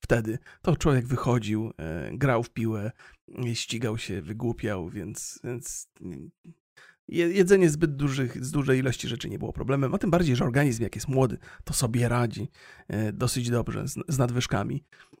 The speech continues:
Teraz to wszystko ma swoje konsekwencje. To jest taki, taki, e,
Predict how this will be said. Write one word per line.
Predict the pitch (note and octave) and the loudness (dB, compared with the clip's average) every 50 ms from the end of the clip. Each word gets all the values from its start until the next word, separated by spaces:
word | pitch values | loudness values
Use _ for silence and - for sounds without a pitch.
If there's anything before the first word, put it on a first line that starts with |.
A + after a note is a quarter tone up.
| _ _ _ | _ _ _
Teraz | - G#3+ C#4 E4 D4+ - - - - | -2 2 2 4 2 2 0 -4 -6
to | G#3 G#3 | -8 -6
wszystko | - - E4+ E4+ - - - | -2 -2 -2 0 0 0 2
ma | G3 | 2
swoje | D3 - - D#3+ D#3 D3+ | 2 2 0 0 -2 0
konsekwencje. | - C3 A#2+ C3+ A#2+ - - A2 A#2+ - - - | -2 -4 -4 -4 -6 -6 -6 -8 -6 -6 -6 -4
To | - A3 | -2 -2
jest | A#3+ A#3 - G3+ | 0 0 0 0
taki, | D#3+ - - C3 B2 A#2+ | -2 -2 -2 -4 -6 -4
taki, | - A#2 A#2 - - - C#3 C#3+ E3 - | -4 -6 -6 -6 -8 -8 -8 -8 -10 -12
e, | C#3 C3+ C3+ C3+ C3 - B2+ | -12 -10 -10 -10 -10 -10 -12